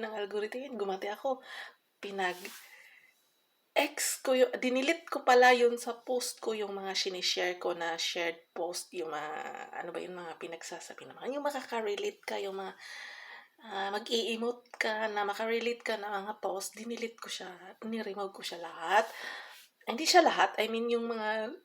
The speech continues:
latest lang na sunod-sunod ko na post. Tas ngayon, eh, di, hindi pa ako na, nakontento dun. Kasi hindi pa nga, hindi pa lumabas yung mga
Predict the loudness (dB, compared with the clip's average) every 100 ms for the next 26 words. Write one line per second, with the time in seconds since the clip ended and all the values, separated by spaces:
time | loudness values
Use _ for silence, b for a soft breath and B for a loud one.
0 | _ -4 4 4 4 0 0 0 0 0
1 | 0 -2 -2 -2 -2 0 0 0 -2 -4
2 | -4 -4 -6 -2 -2 -2 -8 B B B
3 | -12 -12 -2 0 2 2 0 -4 -12 _
4 | _ _ _ _ _ _ _ -20 -20 _
5 | _ -2 0 -2 -2 -2 2 2 2 6
6 | 8 8 8 8 6 4 2 -4 -8 2
7 | 4 4 2 2 6 6 6 4 -8 _
8 | -8 -6 -4 -4 -4 -2 0 -2 -6 _
9 | -12 -8 4 6 6 6 6 6 4 -4
10 | -4 -6